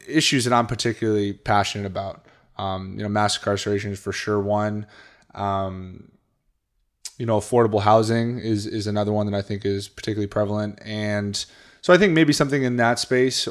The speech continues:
or if not, it, it would probably, if it weren't that, it would probably be something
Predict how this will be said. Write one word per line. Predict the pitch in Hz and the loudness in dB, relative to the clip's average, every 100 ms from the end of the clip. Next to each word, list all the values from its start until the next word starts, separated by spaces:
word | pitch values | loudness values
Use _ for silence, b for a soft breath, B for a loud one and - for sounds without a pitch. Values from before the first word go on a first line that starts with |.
| - | -2
or | 131 127 123 120 117 | 4 6 6 6 4
if | 165 170 | 2 0
not, | 117 117 113 | 4 6 6
it, | 120 | 6
it | 117 | 2
would | 117 104 | 0 2
probably, | 117 110 104 107 104 101 b b b b | 2 2 0 0 -2 -4 b b b b
if | |
it | 123 | 2
weren't | 127 143 123 | 6 6 6
that, | 117 117 | 6 6
it | 117 | 6
would | 110 | 2
probably | - 110 104 104 | 2 0 2 -2
be | 95 107 | -4 -4
something | 101 - 104 - 101 98 98 | -4 -4 -4 -6 -6 -6 -8